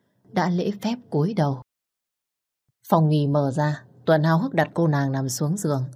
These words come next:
Không gian đưa lại hương thơm man mát dễ chịu. Ngọn lửa dục vọng trong cơ thể đã âm ỉ cháy từ lâu. Nhìn ngắm thân hình nuột nà của Như Ngọc đang nằm ưỡn ẹo trên giường, Tuấn không kìm được mà nằm phủ lên người của cô.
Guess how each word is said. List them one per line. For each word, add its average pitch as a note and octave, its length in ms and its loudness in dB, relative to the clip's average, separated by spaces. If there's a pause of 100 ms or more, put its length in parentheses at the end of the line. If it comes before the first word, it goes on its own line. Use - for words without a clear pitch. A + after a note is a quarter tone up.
(380)
Không E3+ 200 2
gian D3+ 260 4
đưa D3+ 140 4
lại C#3+ 200 -2
hương D#3 220 0
thơm D#3 240 -2
man C#3+ 200 -2
mát F#3+ 180 -4
dễ - 220 -8
chịu. C#3+ 280 -4 (420)
Ngọn D#3+ 160 4
lửa D#3+ 160 2
dục D3 280 -4
vọng D3 200 0
trong G#3+ 180 -8
cơ G#3+ 160 -2
thể D3+ 240 -2 (400)
đã E3+ 80 2
âm F#3+ 260 0
ỉ D#3+ 260 0
cháy C#3+ 360 -6
từ D3 140 0
lâu. D3+ 240 0 (760)
Nhìn C#3+ 280 4
ngắm C#3 280 -2
thân E3 200 2
hình D3 220 0
nuột C#3+ 200 0
nà C#3 260 0
của C#3 80 0
Như D3+ 200 2
Ngọc C#3+ 260 0 (320)
đang G#3+ 200 4
nằm D#3 160 4
ưỡn A3 200 -2
ẹo D#3 200 0
trên G#3+ 180 -2
giường, C#3+ 300 -2 (380)
Tuấn D#3+ 240 2
không G#3+ 200 0
kìm D3+ 240 0
được C#3 200 0 (280)
mà D#3+ 140 4
nằm D3 220 0 (100)
phủ C#3 320 0
lên F#3+ 180 2
người D3+ 320 0
của C#3 160 -4
cô. D#3 260 0